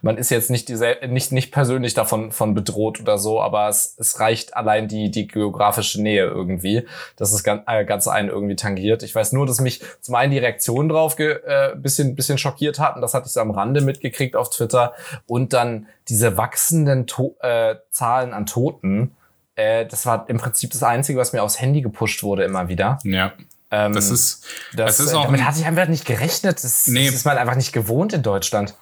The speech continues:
Speaker 2: Das ist, äh, auch ganz krass gewesen. Also es war gestern, äh, ich weiß noch, gestern Abend, äh, war mein letzter Stand, dass ein, äh, Feuerwehrmann ums Leben gekommen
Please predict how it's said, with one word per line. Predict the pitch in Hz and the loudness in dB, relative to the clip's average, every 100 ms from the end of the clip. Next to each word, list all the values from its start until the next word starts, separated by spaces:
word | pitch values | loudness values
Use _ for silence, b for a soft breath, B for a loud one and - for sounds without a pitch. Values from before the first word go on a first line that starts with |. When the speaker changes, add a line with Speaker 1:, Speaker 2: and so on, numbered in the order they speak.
| B B B _ | B B B _
Speaker 2:
Das | 107 - | -2 0
ist, | 127 - | 0 0
äh, | 110 113 113 | 0 0 2
auch | 110 117 - | 0 0 0
ganz | 113 110 | 0 0
krass | - 117 - | 0 0 0
gewesen. | 110 107 | -2 -2
Also | 107 107 | -2 -2
es | - | -2
war | 107 107 | 0 0
gestern, | 107 107 - 110 107 104 | 0 0 0 0 0 -2
äh, | 98 101 101 101 101 101 - _ _ B B B B _ | -2 -2 -4 -2 -2 -4 -6 _ _ B B B B _
ich | |
weiß | 107 113 | -2 -2
noch, | 117 | -2
gestern | - 113 - 117 | -2 0 0 0
Abend, | 95 113 131 131 131 - | 2 2 2 0 0 -2
äh, | - 113 | -2 -2
war | 107 107 | 0 0
mein | 110 107 107 104 - | 2 0 0 -4 -6
letzter | 98 104 - - 110 | -2 0 0 0 0
Stand, | 107 - 107 104 104 - - | -2 0 0 0 -2 -4 -2
dass | 92 - - - - | 0 0 -2 -4 -4
ein, | 107 113 120 123 | 0 2 2 0
äh, | 123 107 107 | -2 -2 -2
Feuerwehrmann | 104 - 127 139 135 131 131 135 143 | -2 -2 0 0 0 2 2 2 -2
ums | - 123 - | -4 -2 0
Leben | 127 131 | 2 2
gekommen | 123 120 123 123 | 0 0 0 0